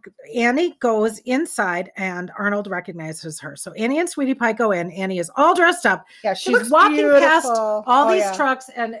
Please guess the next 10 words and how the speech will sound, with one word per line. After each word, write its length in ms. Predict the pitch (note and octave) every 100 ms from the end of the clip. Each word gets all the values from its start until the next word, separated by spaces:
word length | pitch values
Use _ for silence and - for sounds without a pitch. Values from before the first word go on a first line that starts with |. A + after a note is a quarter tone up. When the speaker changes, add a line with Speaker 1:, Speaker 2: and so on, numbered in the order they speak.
| B3+
Speaker 1:
all 280 | A#3+ B3
this 240 | B3 C4+ - -
cat 220 | A#4 A#4+
Speaker 2:
Ooh, 140 | A#4+ A#4
Speaker 1:
calls, 440 | G#3+ G3 G#3 G#3
and 100 | G3+
Speaker 2:
yeah. 240 | G3 G3 F#3+
Speaker 1:
it's 200 | F#3+ -
just 280 | F#4 E4+
disgusting. 640 | - F#3 - C#3 - D3 D#3+